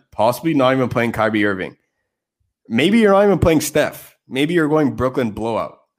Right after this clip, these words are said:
and you play Kyrie for the floor because he's only eighty-five hundred. And you know that even at eighty-five hundred, if they end up blowing out the Warriors, that he will still get you there.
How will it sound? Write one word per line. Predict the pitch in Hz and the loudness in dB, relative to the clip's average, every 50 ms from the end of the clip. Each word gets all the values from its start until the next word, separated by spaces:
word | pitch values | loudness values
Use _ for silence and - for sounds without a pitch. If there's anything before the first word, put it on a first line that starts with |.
| _ | _
and | _ 110 113 117 | _ -12 -10 -10
you | 113 | -10
play | 110 117 123 123 123 | -6 -4 -4 -4 -4
Kyrie | 120 - - 117 117 117 117 120 131 | -4 -4 -4 -2 -2 -2 -2 -2 -4
for | 127 - 123 | -4 -6 -10
the | 107 98 | -10 -10
floor | - - - 107 117 120 | -12 -12 -8 -6 -6 -4
because | 120 113 - 117 | -4 -6 -6 -8
he's | 101 101 104 | -8 -6 -6
only | 107 110 110 | -6 -6 -6
eighty-five | 101 113 110 110 107 - 113 104 98 | -6 -6 -6 -6 -6 -4 -4 -6 -4
hundred. | 98 101 104 104 110 113 120 123 - _ _ _ _ _ | -4 -8 -8 -8 -8 -10 -10 -12 -14 _ _ _ _ _
And | - 117 117 | -6 -4 -2
you | 120 | 0
know | 120 123 | 0 0
that | 123 120 120 - | 0 -2 0 0
even | 131 135 147 | 0 2 2
at | 151 156 - | 2 2 2
eighty-five | 143 127 135 123 - 123 113 107 | 2 0 0 2 2 0 0 0
hundred, | 110 113 113 117 131 123 | 0 0 2 2 2 0
if | 110 - | 0 0
they | - 113 | 0 0
end | 113 117 117 | 0 2 0
up | 113 104 98 | -2 -2 -2
blowing | 107 104 107 107 107 | -4 -4 -2 -2 -2
out | 110 107 | -4 -4
the | 101 | -4
Warriors, | 95 98 101 101 110 120 123 113 | -6 -4 -4 -2 -2 -4 -4 -4
that | 110 104 101 101 - | -4 -6 -6 -6 -6
he | - 117 | -6 -6
will | 113 113 | -6 -6
still | 104 - 107 104 | -8 -8 -10 -10
get | 98 101 98 - | -8 -8 -8 -8
you | 87 95 | -10 -14
there. | 82 69 - - | -14 -14 -16 -18